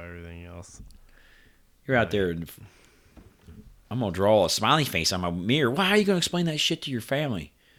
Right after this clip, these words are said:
Speaker 1: <laughs>
Speaker 2: You do that to your mom, your mom and dad come home and there's a burn marks on the freaking medicine cabinet. "I don't know how that happened."
Speaker 1: But our, <sighs> yeah, I don't.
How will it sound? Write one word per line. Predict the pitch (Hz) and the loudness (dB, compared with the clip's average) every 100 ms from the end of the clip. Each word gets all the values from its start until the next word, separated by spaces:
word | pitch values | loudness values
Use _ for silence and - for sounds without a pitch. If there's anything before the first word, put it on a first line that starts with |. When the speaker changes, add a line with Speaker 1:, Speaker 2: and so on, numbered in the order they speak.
| - | -20
Speaker 1:
<laughs> | - - - | -20 -20 -6
Speaker 2:
You | 120 135 | 4 4
do | 113 123 120 | 6 8 8
that | 113 | 6
to | 107 | 0
your | |
mom, | 90 98 104 98 | -2 -2 -2 -2
your | 98 | -2
mom | 101 104 | 0 0
and | 92 | 2
dad | 107 101 | 0 0
come | 85 | -4
home | 87 87 | -2 -2
and | 85 | -2
there's | 78 | -4
a | |
burn | 73 78 98 107 | -6 -2 0 0
marks | 85 85 92 | -2 -2 -2
on | 85 | -2
the | |
freaking | 76 - 110 85 78 76 | -6 -6 -6 -6 -6 -8
medicine | 78 101 110 82 | -4 -2 -2 -4
cabinet. | 85 85 78 78 - _ _ _ _ _ _ _ _ _ _ _ _ | -4 -4 -4 -8 -12 _ _ _ _ _ _ _ _ _ _ _ _
"I | - | -2
don't | 104 110 | 0 0
know | |
how | 92 92 | 0 0
that | 87 | 0
happened." | 87 95 104 _ _ _ - 95 - 123 123 _ _ _ _ _ _ 196 240 220 - _ _ _ | -2 -6 -8 _ _ _ -16 -16 -16 -18 -20 _ _ _ _ _ _ -20 -16 -16 -16 _ _ _
Speaker 1:
But | 151 147 | -6 -4
our, | 139 151 190 180 - _ - | -2 0 0 0 -6 _ -10
<sighs> | - - - - _ _ _ 277 - - - - - - - - _ | -10 -10 -20 -20 _ _ _ -10 -4 -4 -4 -14 -18 -20 -20 -20 _
yeah, | 101 90 90 92 | -12 -10 -10 -10
I | 92 | -14
don't. | 87 | -16